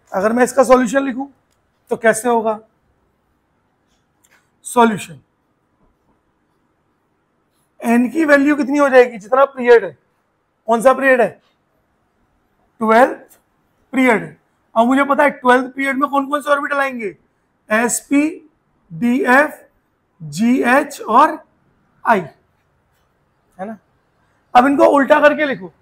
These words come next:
आई, अगर मैं आई लिखूंगा तो आई के लिए हम लोग क्या लिखते हैं, एन माइनस five, Twelve minus five is,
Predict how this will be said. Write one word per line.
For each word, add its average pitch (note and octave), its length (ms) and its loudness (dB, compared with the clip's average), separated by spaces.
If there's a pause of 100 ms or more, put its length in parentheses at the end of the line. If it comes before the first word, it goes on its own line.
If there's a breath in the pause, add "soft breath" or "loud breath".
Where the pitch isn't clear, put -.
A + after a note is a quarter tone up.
(680)
आई, A#3+ 240 4 (720)
अगर A3 180 0
मैं C4 140 0
आई C4+ 300 4
लिखूंगा C4 420 -2 (1120)
तो A#3 40 0
आई A#3 200 6
के C4+ 120 -6
लिए D4 140 2
हम D4 100 4
लोग D4+ 140 0
क्या D4 120 4
लिखते C#4 300 -4
हैं, C4+ 80 2
एन A#3 180 2
माइनस C4 340 -2
five, E4 260 0 (640)
Twelve A#3+ 200 4
minus C4+ 300 0
five C#4+ 260 4
is, C#4 180 -2